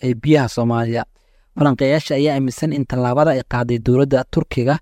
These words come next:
aysan farxad gelin, ee, Xasan Garguurta madaxa kooxda riddada, balse uu ku dhiiran kari waayay in Turkiga uu sheego diidmada ku aadan arrinkaas. Taas, ee, beddelkeedna,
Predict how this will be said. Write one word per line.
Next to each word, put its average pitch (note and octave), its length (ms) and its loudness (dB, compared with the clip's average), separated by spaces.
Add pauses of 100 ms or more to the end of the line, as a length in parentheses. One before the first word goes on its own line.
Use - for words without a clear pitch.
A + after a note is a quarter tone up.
(500)
aysan D3 320 2
farxad C#3 440 -2
gelin, B2+ 360 0 (140)
ee, A#2 340 -2 (340)
Xasan - 240 -2
Garguurta C3+ 400 0
madaxa C3+ 240 2
kooxda C3+ 320 -2
riddada, C#3+ 320 2 (540)
balse C3 300 0
uu D#3 140 2
ku - 220 -2
dhiiran C#3+ 280 2
kari D3+ 180 2
waayay B2+ 360 2
in C3 80 -6
Turkiga C#3+ 340 2
uu C3+ 100 2
sheego C3+ 400 0
diidmada C#3 540 0
ku C#3+ 160 -2
aadan C3 240 -2
arrinkaas. C#3 520 -2 (500)
Taas, D3+ 380 -2 (100)
ee, C3+ 140 0
beddelkeedna, C3+ 840 0